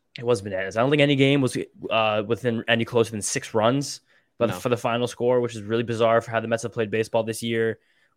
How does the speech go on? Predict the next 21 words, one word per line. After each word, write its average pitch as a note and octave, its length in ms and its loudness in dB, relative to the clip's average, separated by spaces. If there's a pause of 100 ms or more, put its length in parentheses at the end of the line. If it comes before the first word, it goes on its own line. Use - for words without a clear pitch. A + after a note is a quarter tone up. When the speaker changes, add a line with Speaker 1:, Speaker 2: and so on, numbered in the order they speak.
(260)
Speaker 1:
Just G#2 240 -20
three A#2+ 240 -4
complete G#2+ 240 -6
blowouts, A#2+ 340 2
like G2+ 140 -6
I F#2+ 40 -4
just F#2+ 240 -8
said. A#2 380 2
Two C3+ 240 0
really B2+ 240 2
good B2 140 -2
pitching B2 240 -6
performances, A#2+ 580 -4
pretty D#3+ 240 -2
good C#3+ 140 2
pitching C#3 200 -2
performances C#3 320 -2
from C3 100 -2
Mets C3 140 0
pitchers. B2+ 380 -4
One B2 260 0